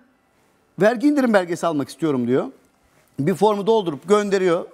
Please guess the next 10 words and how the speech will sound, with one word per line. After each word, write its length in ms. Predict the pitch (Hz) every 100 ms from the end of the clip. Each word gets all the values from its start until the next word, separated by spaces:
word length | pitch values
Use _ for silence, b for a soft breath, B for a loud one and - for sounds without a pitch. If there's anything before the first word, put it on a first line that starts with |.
| -
Bu 140 | 170
kişiyi 280 | 147 156 180
de 40 |
hastaneye 420 | 170 165 - 165 151
sevk 260 | 208 196
ediyorlar. 340 | 156 135 180 220 b b
Yüzde 260 | 208 196 208
kırk 280 | - 226
ve 40 | 190
üzerinde 560 | 180 190 170 131 139